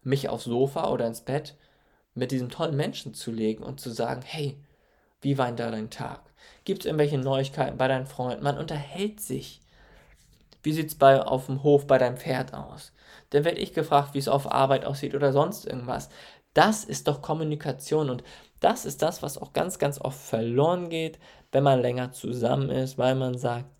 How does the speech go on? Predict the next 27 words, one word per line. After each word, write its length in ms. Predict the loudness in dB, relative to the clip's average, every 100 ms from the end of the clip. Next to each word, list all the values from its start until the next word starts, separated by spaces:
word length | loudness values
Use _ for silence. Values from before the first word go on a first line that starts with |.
| -20 -20 _ _
man 220 | -4 0 2
nimmt 300 | 2 0 -6
diesen 260 | -4 -2
Menschen 340 | -2 -4 -6 -8
als 220 | -8 -4
selbstverständlich. 1000 | -4 -4 -12 -10 -10 -10 -12 -16 -20 _ _ _ _ -10
Dein 180 | -8 -6
Partner 440 | -4 -4 -4 -6 -6
ist 320 | -6 -6 -10 -12
nicht 160 | -10
selbstverständlich 960 | -10 -12 -12 -16 -14 -10 -10 -8 -10 -8
und 140 | -6
wer 100 | -2
das 320 | 2 2 2
denkt, 400 | -4 -2 -4 -8 -14 -20 -20 -20 _ -14
hat 200 | -6 -2
den 120 | -2
Partner 380 | -2 -6 -4 -6
schon 420 | -4 -4 -4 -6 -12 _ _ _
verloren. 640 | _ -4 -2 -2 -6 -8 -14 -20 _ _ _ _ _ _ _ _ _ _ _ _
Fangt 420 | -2 2 2 4
doch 120 | 2
mal 200 | 2 2
wieder 340 | 2 0 -2 0
an, 260 | 0 2
diese 460 | 2 2 2 0 -10
Tiefe, 640 | -6 -6 -6 -6 -6 -8